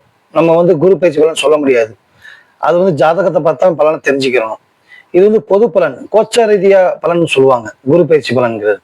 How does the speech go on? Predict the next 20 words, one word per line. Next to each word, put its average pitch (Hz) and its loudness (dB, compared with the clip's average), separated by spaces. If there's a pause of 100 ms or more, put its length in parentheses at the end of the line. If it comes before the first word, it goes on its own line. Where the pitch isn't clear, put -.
(120)
குரு 170 2
பெயர்ச்சி 170 0
பலன் 170 0
சொன்னாலும் 156 0
சரி, 151 0 (460)
சனி 185 -2
பெயர்ச்சி 180 0
பலன் 165 -2
சொன்னாலும் 151 0
சரி, 147 0
ராகு 175 0
கேது 180 0
பெயர்ச்சி 147 -4
பலனும் 139 -2
சரி, 123 0 (480)
எல்லாருமே 196 2
வந்து 220 2
ஒரு 202 2
பொதுவான 185 2
விஷயம்தான். 156 -2